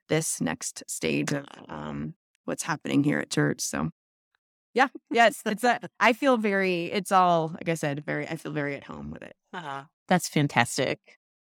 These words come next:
Speaker 2: Well, listener, we hope that you feel very at home with us in these conversations, and we're so glad that you joined us today on the Foothills Deeper Pod.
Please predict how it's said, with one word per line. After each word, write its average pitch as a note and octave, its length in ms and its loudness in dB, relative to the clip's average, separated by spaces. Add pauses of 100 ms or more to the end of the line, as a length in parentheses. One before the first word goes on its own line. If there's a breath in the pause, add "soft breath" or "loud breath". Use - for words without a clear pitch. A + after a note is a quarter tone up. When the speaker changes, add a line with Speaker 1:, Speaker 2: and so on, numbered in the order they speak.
(140)
Speaker 2:
Well, A3 120 2
listener, B3+ 540 4
we G#3+ 120 0
hope A3 240 -2
that A3+ 140 0
you G3+ 120 2
feel A#3 240 2
very G#3 260 2
at G#3 100 2
home G#3+ 200 2
with G#3 140 2
us G#3+ 340 4
in A#3+ 140 2
these A3 160 2
conversations, F#3 1000 0
and F3+ 120 -4
we're F#3 80 0
so F#3 340 2
glad E3+ 280 4
that F#3 120 -2
you G3 100 -2
joined G#3 360 2
us G#3+ 200 2
today G3 540 2
on F#3+ 140 2
the F3+ 80 -2
Foothills F#3 500 0
Deeper G3 320 -2
Pod. F#3 500 2